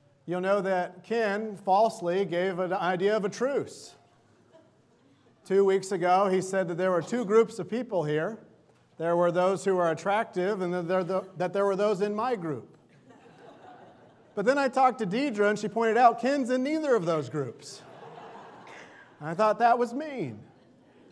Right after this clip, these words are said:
But then she asked what I was gonna preach on, and I said, "Well, somebody who's kinda broken down and miserable." And she said, "Not Ken." And I said, "No, the leper in Mark chapter one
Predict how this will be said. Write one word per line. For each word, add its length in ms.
But 100
then 160
she 140
asked 240
what 100
I 100
was 100
gonna 220
preach 360
on, 300
and 80
I 100
said, 180
"Well, 300
somebody 500
who's 200
kinda 260
broken 460
down 320
and 100
miserable." 400
And 80
she 100
said, 200
"Not 280
Ken." 480
And 100
I 140
said, 220
"No, 240
the 100
leper 400
in 80
Mark 240
chapter 380
one 420